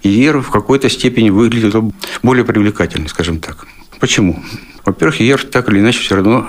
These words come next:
ассоциируется с Путиным. Рейтинг поддержки президента у нас все-таки достаточно высок. Никуда от этого не денешься. Во-вторых, новые люди в партии. Вот лицо партии, ну, как бы поменялось. Это не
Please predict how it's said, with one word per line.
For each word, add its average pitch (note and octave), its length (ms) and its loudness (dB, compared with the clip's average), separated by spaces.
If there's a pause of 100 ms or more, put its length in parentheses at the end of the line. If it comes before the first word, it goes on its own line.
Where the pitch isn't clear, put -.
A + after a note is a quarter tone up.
ассоциируется G#2 580 -2
с - 40 -4
Путиным. - 400 -8 (280)
Рейтинг G#2+ 420 -2
поддержки G2 400 -2
президента A2+ 500 0
у F#2+ 40 -2
нас G#2+ 140 0
все-таки E2+ 240 -6
достаточно - 380 -2
высок. - 380 -8 (340)
Никуда G#2+ 280 0
от A#2 100 -4
этого E2 180 -2
не E2+ 140 2
денешься. D2+ 480 -6 (380)
Во-вторых, G2+ 540 -2
новые C3 260 4
люди G#2 200 2
в E2 100 -8
партии. - 340 -8 (300)
Вот F#2 180 -2
лицо G2+ 280 0
партии, C#3 400 -2 (360)
ну, A#2+ 140 0
как A#2+ 100 2
бы G#2+ 120 2
поменялось. F2+ 560 0
Это - 220 -2
не F#2+ 380 2